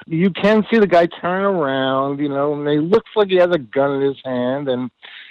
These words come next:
you know, okay, I, I see it. It's like, "Where's Waldo?" You know, here's the thing. So I always thought that was kind of a strange episode, you know,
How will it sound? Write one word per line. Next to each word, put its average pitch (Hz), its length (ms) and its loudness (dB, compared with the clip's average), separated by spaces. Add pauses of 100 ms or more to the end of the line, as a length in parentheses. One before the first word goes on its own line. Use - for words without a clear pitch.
(100)
you 226 100 4
know, 196 480 2
okay, 226 500 0
I, 143 320 0
I 175 40 -2 (140)
see 214 120 -4
it. 165 80 0
It's 110 180 -6
like, 117 160 -2
"Where's 135 260 2
Waldo?" 139 540 -2
You 101 100 -6
know, 104 100 -6
here's 127 240 -4
the 123 120 -2
thing. 127 260 0 (580)
So 160 80 0
I 170 200 2
always 202 180 0 (420)
thought 123 200 -2
that 120 120 2
was 104 140 -8 (120)
kind 120 120 -2
of 104 80 -4
a 95 80 -4
strange 104 520 -2 (200)
episode, 87 560 -2
you 92 80 -8
know, 82 260 -8